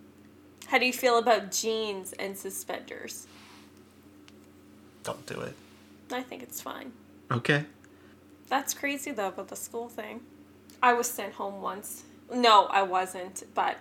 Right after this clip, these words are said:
Speaker 1: um, one day in high school, a teacher, actually it was the vice principal, stopped me and commented on my outfit.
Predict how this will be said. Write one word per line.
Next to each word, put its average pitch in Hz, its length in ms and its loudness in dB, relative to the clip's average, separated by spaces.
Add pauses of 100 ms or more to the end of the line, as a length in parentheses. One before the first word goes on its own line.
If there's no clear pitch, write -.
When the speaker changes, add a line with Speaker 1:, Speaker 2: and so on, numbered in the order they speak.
Speaker 1:
um, 185 400 -4 (580)
one 208 340 0
day 196 200 -2
in 196 80 -4
high 202 180 -12
school, 196 420 -8
a 196 80 -6
teacher, 196 640 -8 (100)
actually 208 360 0
it - 40 -10
was 202 140 -10
the 202 80 -6
vice 196 340 -6
principal, 196 600 -10
stopped - 440 -6
me 190 280 -12 (580)
and 185 400 -8 (1160)
commented 196 600 -4
on 190 160 -4
my - 200 -8
outfit. - 480 -10